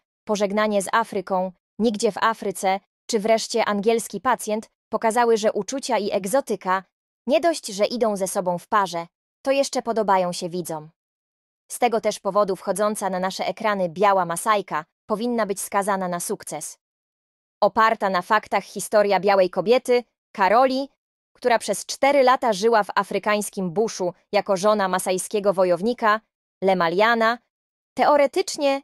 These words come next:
nie powinna się nie podobać. Niestety, niemiecka reżyser Hermin Handgeburth na podstawie bestsellerowej autobiografii Corinny Hoffmann nie potrafiła zrobić udanego filmu. Jej Biała Masajka,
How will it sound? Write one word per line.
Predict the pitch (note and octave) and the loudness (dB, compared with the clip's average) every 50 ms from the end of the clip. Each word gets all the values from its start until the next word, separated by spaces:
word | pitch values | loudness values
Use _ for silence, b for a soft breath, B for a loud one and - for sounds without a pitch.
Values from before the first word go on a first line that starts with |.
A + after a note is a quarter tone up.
| _ - | _ -4
nie | D4 D#4 D#4 | -2 0 2
powinna | D4 C#4 G#3 G#3 F#3+ F#3+ F#3+ F#3 F#3 | 2 2 0 0 -2 -2 -2 -2 -2
się | F#3+ - G3+ F#3+ | -2 -4 -4 -2
nie | G3 F#3+ | -2 -2
podobać. | - A3 G3+ F#3+ E3+ - G2 E2 - - - - _ _ _ _ _ _ _ _ _ _ _ _ _ - | 0 2 2 2 2 0 -2 -6 -8 -10 -14 -14 _ _ _ _ _ _ _ _ _ _ _ _ _ -6
Niestety, | G3+ G#3+ G#3 - - C#4+ C#4 - C4 A#3+ A#3+ B3 - _ _ - | -4 -4 -2 0 2 0 2 2 2 0 0 0 -4 _ _ -2
niemiecka | G#3 A3+ A3+ B3 C#4 - - - - B3 A3+ | 0 2 4 4 2 2 0 0 0 2 2
reżyser | A3 G3+ G#3+ C4 - - A3 G#3 | 2 2 0 -2 0 0 -2 -2
Hermin | - - A#3+ B3+ B3+ B3 A3+ G#3 | -2 0 0 0 2 0 -2 -2
Handgeburth | F#3+ A3+ B3+ B3+ G#3 F#3 G3+ F3 F3 F3 E3 D3 - _ _ _ _ _ - | -2 -2 -2 0 0 -2 -2 0 0 0 0 -2 -4 _ _ _ _ _ -6
na | F#3 F#3+ | -4 -4
podstawie | - G3 - - - A#3+ A#3 A3 A3 F#3+ | -4 -4 -4 0 0 2 2 2 2 2
bestsellerowej | F#3+ A3 - - - - G3+ G3 F#3+ G3+ A3 A3+ G#3+ G#3 - - | 2 0 0 -2 -4 0 0 2 4 4 4 4 2 0 0 0
autobiografii | G3+ G#3 G#3 G#3 F3+ G3 F3+ E3+ G3+ G#3+ A3 G#3+ - G3 F3+ | 0 0 0 -2 -2 0 0 2 2 2 2 0 -2 -10 -8
Corinny | - - G3 G3 G3 G3 F#3 | -2 0 0 0 0 -2 -4
Hoffmann | F3 - C4 C4+ - C4+ B3+ B3+ B3+ B3+ - _ _ - | 0 0 0 0 0 0 -2 -2 -2 -4 -8 _ _ -6
nie | G#3 A3 - | -4 -2 -2
potrafiła | A3+ A3 - A3 G#3+ - C#4+ C#4+ B3+ A3 | -2 -2 -2 -2 -4 -2 0 2 2 2
zrobić | G3 G#3+ A3+ A3+ G#3+ A3 - - | 2 2 0 0 0 -2 -8 -6
udanego | - - G#3+ G3 G3+ G3+ F#3+ G3 | -2 0 0 0 0 0 0 0
filmu. | F#3 - F#3 E3+ D#3 D#3 D3+ D3+ E3+ _ _ _ _ _ _ _ _ _ _ _ _ _ _ - | -2 -2 -4 -8 -8 -8 -10 -12 -14 _ _ _ _ _ _ _ _ _ _ _ _ _ _ 2
Jej | A3 B3 C4 C#4 C4 G3 | 4 4 4 4 0 0
Biała | F3 B3 C4+ C#4 C#4 C4 B3 | 2 4 4 6 6 4 4
Masajka, | A#3 A3 G#3+ - C#4 C4 B3+ G#3 - - F3 F3 | 2 0 0 0 2 2 2 0 0 -2 -2 -2